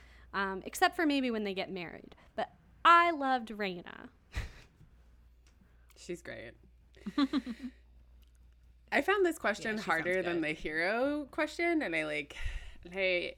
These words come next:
Speaker 2: and I have thoughts about that that, like, might become a wonus episode later. But, like, the way that I began to interpret this is, like, who's a heroine that I, like, return to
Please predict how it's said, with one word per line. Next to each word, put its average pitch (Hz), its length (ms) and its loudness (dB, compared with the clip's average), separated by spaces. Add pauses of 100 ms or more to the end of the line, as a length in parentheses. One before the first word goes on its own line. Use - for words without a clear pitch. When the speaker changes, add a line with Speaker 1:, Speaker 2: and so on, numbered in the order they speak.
Speaker 2:
and 180 80 -6
I 190 60 0
have 202 160 -4
thoughts 160 320 -2
about 196 280 -2
that 196 360 0
that, 151 180 -4
like, 151 300 -6
might 151 240 -8
become 165 260 -6
a 143 60 -4
wonus 147 560 -6
episode 165 500 -4
later. 165 440 -2
But, 175 200 0
like, 165 320 -4 (480)
the 202 100 -4
way 220 140 0
that 240 140 0
I 226 80 2
began 165 280 0
to 156 100 -8
interpret 143 360 -8
this 143 160 -10
is, 139 120 -12
like, 131 180 -8
who's 180 200 -4
a 165 80 0
heroine 139 420 -6
that 135 120 -10
I, 135 80 -4
like, 123 220 -12
return 139 440 -8
to 151 180 -8